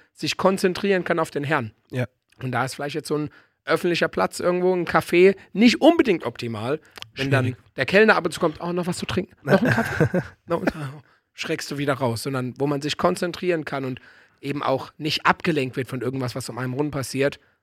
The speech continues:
Speaker 1: womit wir auch bei Handys et cetera, Computer und so weiter wären. Weil bei mir ist es zum Beispiel so, mit Musik, lange Zeit war es für mich so, „Okay, ich brauche Musik, um zu beten.“ Und dann habe ich oftmals mein Handy verwendet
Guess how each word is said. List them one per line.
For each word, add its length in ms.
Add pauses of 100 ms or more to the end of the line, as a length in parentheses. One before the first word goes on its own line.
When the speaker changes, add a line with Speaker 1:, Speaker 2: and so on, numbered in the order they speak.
(120)
Speaker 1:
womit 420
wir 120
auch 100
bei 380 (120)
Handys 520
et 140
cetera, 340
Computer 480
und 180
so 140
weiter 320
wären. 220
Weil 160 (680)
bei 100
mir 200
ist 140
es 40
zum 120
Beispiel 180
so, 260
mit 220
Musik, 520 (840)
lange 380
Zeit 380
war 140
es 100
für 120
mich 140
so, 100
„Okay, 160
ich 180
brauche 320
Musik, 360
um 180
zu 120
beten.“ 440 (640)
Und 140
dann 100
habe 120
ich 100
oftmals 320
mein 120
Handy 260
verwendet 560